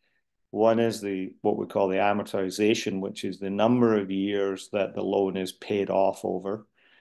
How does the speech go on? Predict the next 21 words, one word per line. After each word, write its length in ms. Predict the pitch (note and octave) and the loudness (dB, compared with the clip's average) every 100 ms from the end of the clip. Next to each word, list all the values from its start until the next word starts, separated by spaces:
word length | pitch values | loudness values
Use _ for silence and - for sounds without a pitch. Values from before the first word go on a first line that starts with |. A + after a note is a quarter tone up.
| _ _ _ - | _ _ _ -2
And 160 | G#2 | 0
then 220 | G#2+ G#2+ | 2 2
we 140 | G#2 G2+ | 0 0
have 400 | G#2 A2+ A2 G2+ _ | 2 4 2 0 _
what's 320 | - G#2+ G2 - | -8 -4 -4 -2
called 300 | - G2 F#2+ | 2 2 2
a 60 | |
D 280 | F#2 G2+ G#2 | -4 -2 0
S 240 | G2+ G2+ | 0 0
R, 240 | G2 F#2+ F#2 | 0 0 0
or 60 | G2 | -4
it's 160 | - | -8
called 220 | - F#2 | -6 -4
a 80 | F#2 | -4
debt 440 | F#2 G2 G2 - - | -6 0 0 0 0
service 560 | - A2 G2+ G2+ - | 2 2 0 -2 -4
ratio. 520 | G#2 F#2+ G2 G#2+ G2 | -2 -2 -2 -6 -8
So 200 | G2 A2 | -6 -2
this 280 | G#2+ B2 B2 | 4 4 6
is 160 | C#3 A#2+ | 2 4
the, 360 | A#2 G#2 G2+ | 4 4 2